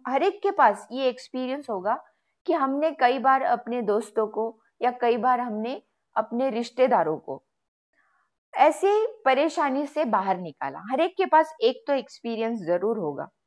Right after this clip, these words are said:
कि कोई आपके पास आया, उसने कहा कि ऐसी बात है, ऐसी बात है, ये हो रहा है, वो हो रहा है,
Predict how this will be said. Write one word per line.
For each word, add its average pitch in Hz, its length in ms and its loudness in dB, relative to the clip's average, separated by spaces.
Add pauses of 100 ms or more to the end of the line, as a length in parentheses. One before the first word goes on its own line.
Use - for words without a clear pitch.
(640)
कि 330 140 2 (320)
कोई 339 220 6
आपके 294 300 6
पास 294 300 0
आया, 226 380 -2 (240)
उसने 240 260 -10
कहा 226 260 -2
कि 226 160 -8
ऐसी 220 300 -6
बात 190 300 -2
है, 190 60 -4
ऐसी 196 320 -6
बात 190 320 -6
है, 190 100 -6
ये 208 220 -4
हो 196 160 -6
रहा 190 140 -2
है, 180 100 -2
वो 196 220 -6
हो 190 180 -10
रहा 175 120 -2
है, 175 120 -10